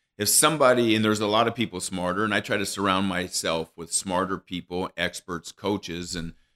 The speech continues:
and because I know that they can help me get closer to human potential. But, uh, you know, I don't, I don't look, I don't think of things of, "Well, I would do this if I was guaranteed to win." I,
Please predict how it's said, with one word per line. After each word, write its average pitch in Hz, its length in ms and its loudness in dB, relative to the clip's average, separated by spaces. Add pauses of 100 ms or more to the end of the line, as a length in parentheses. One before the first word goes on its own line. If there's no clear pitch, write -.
(120)
and 92 100 -6
because 90 320 -6
I 95 100 2
know 98 240 0
that 85 180 -10
they 92 120 -4
can 87 140 -10
help 90 220 -10
me 82 100 -10
get 82 220 -8
closer 92 380 -6
to 80 100 -12
human 82 320 -8
potential. 85 640 -10
But, 80 180 -14 (100)
uh, 80 180 -4 (300)
you 117 80 -2
know, 117 80 4
I 117 60 6
don't, 120 240 0
I 104 60 2
don't 117 240 0
look, 113 260 2
I 101 60 2
don't 123 220 2 (200)
think 131 300 4
of 90 140 -2
things 95 480 -4
of, 82 220 -4 (320)
"Well, 101 140 2
I 95 120 6
would 101 180 2
do 107 140 2
this 95 280 2
if 98 140 -10
I 87 40 4
was 90 160 -4
guaranteed 92 600 -2
to 85 80 -4
win." 85 420 -6
I, 95 180 -2